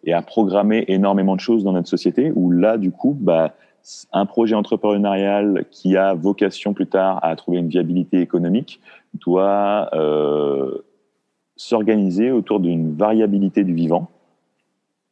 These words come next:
qui a, euh, du coup, euh, bah, plein de facteurs inconnus qui déstabilisent, euh, <laughs> euh, des postures de, de comptabilité.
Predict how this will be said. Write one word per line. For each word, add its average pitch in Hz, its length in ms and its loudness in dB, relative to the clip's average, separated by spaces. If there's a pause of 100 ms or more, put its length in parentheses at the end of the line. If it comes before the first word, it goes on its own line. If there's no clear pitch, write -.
(120)
qui 92 280 2
a, 104 300 4
euh, 85 120 2
du 80 160 -2
coup, 120 360 2
euh, 76 440 2
bah, 69 480 0 (540)
plein 107 220 2
de 104 100 2
facteurs 113 600 0
inconnus 101 540 0
qui - 120 -10
déstabilisent, 95 1080 2 (120)
euh, 78 140 -2 (380)
<laughs> - 400 -14
euh, 73 640 0 (440)
des 78 220 2
postures 92 360 2
de, 78 220 2
de 73 140 0
comptabilité. 78 720 0